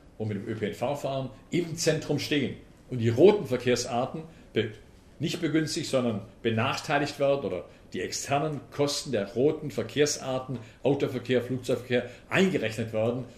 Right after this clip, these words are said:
in diese Verkehre und damit im Grunde eine Verschiebung hin zu den grünen Verkehrsarten stattfindet.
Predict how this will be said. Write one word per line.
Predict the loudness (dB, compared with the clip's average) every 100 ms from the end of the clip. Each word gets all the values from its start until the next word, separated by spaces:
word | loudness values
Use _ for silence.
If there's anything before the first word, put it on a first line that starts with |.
| -6
in | -4 -2 -2
diese | -2 0 0 0 -4 -8
Verkehre | -4 -2 2 4 2 -2 -6 -8
und | -2 0
damit | 2 0
im | -2
Grunde | -2 2 2 0 -12 -6
eine | -4 -2
Verschiebung | -2 -2 -2 0 -2
hin | 0 -2 0
zu | -2
den | 0
grünen | 0 0
Verkehrsarten | -2 0 0 0 -2 -4 -6
stattfindet. | -4 -4 -2 -4 -4